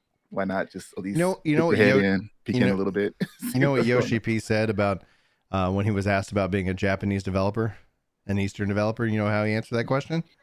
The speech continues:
Speaker 2: He says he's not. He's a global developer. Like, there's this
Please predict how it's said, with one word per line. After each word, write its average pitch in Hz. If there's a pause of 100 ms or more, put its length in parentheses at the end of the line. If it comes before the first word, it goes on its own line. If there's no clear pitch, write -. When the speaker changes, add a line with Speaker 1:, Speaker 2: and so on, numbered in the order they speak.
(1120)
Speaker 2:
He 113
says 113
he's 101
not. 113 (640)
He's 143
a 139
global 120
developer. 95
Like, 104 (320)
there's 143
this 139